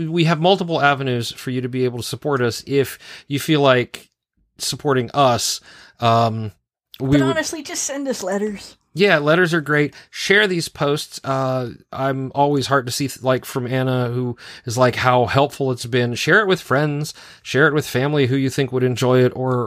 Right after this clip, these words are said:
Speaker 1: or might need that little extra help, 'cause, um, that's really what I'm here for.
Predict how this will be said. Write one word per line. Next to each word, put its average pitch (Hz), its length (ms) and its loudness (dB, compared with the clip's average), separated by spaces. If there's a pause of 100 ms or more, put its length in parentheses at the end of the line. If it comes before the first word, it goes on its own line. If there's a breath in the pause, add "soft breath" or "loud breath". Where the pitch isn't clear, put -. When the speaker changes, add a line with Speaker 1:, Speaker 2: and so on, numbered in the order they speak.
Speaker 1:
or 120 80 -6
might 123 220 -2
need 123 180 -2
that 120 200 0
little 127 220 -2
extra 120 300 -4
help, 117 240 0
'cause, 110 340 -2 (420 loud breath)
um, 117 460 0 (320)
that's 123 300 0
really 143 260 2
what 123 100 4
I'm 110 80 0
here 123 160 0
for. - 260 -16